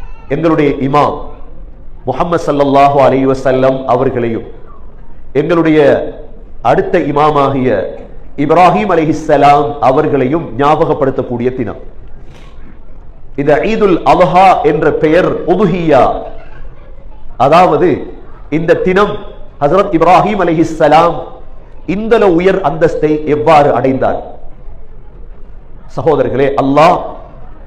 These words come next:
நம் எல்லோருக்கும் அந்த பாக்கியத்தை நசீபாக்க வேண்டும். உலகத்தில் ஒருவர், ஒரு பெண் வாழ்வதாக இருந்தால் அவரை போல்தான் வாழ வேண்டும்.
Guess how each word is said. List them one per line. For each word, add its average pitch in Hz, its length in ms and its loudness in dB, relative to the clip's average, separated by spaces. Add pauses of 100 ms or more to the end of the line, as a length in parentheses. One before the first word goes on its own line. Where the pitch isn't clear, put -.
(420)
நம் 143 180 -2
எல்லோருக்கும் 175 760 2
அந்த 143 220 2
பாக்கியத்தை 143 760 2
நசீபாக்க 151 460 2
வேண்டும். - 460 -6 (1040)
உலகத்தில் 214 480 2
ஒருவர், 185 500 4 (380)
ஒரு 156 200 2
பெண் 190 380 0 (140)
வாழ்வதாக 156 720 4
இருந்தால் 131 580 0
அவரை 165 340 4
போல்தான் 139 440 0
வாழ 123 220 2
வேண்டும். 85 300 -8